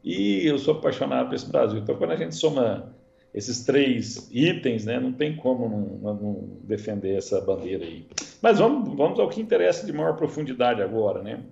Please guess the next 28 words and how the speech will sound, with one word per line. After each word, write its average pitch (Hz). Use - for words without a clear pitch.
Se -
nós 233
olharmos 160
o 123
que 151
aconteceu, 123
é, 101
os 98
dados 110
dessa 110
semana, 170
né, 175
nós 160
temos 185
dados 180
bem 156
interessantes. 190
Primeiro, 180
apesar 147
das 208
quedas 120
na 113
segunda-feira 107
de 104
Chicago, 120
as 131
vendas 104
norte-americanas 104